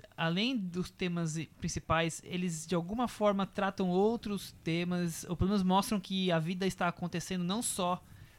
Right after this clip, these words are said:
nos casos de amor, tem outras coisas acontecendo. E aí, Para Todos os Garotos, como eu, eu tinha dito,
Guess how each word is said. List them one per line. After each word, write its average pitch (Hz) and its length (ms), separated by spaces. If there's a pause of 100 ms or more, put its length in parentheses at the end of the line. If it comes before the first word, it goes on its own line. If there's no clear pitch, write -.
nos 175 200
casos 147 360
de 143 80
amor, 135 400 (320)
tem 147 300
outras 160 340
coisas 147 280
acontecendo. 139 640 (400)
E 247 60
aí, 269 80
Para 269 180
Todos 254 160
os 220 40
Garotos, 202 200
como 220 180
eu, 233 100
eu 202 180
tinha 190 200
dito, 175 320